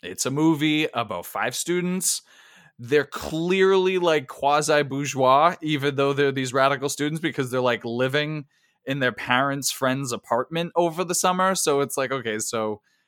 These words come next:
you know, exactly how proletariat are you guys? But I think that that's probably par for the course for,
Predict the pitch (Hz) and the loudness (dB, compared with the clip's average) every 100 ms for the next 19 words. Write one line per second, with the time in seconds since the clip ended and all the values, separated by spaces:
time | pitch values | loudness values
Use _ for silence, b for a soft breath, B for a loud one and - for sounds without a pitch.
0 | _ - 123 113 104 131 131 123 117 123 | _ -8 -4 -2 -2 -2 -2 -2 0 2
1 | 120 127 120 117 123 110 117 117 - 104 | 2 0 0 0 0 0 0 -4 -4 -4
2 | 120 147 160 185 196 208 - - b b | -4 -4 0 2 2 0 -6 -10 b b
3 | b b 151 151 156 202 214 185 151 - | b b 0 2 2 2 2 2 0 -4
4 | - 139 151 135 135 139 131 - 131 127 | 0 2 2 0 0 0 -2 -2 2 2
5 | - 123 117 - 120 117 117 - - - | 0 -6 -8 -6 -4 -2 -2 -4 -8 -10
6 | - 113 107 107 101 | -8 -4 -2 -2 -4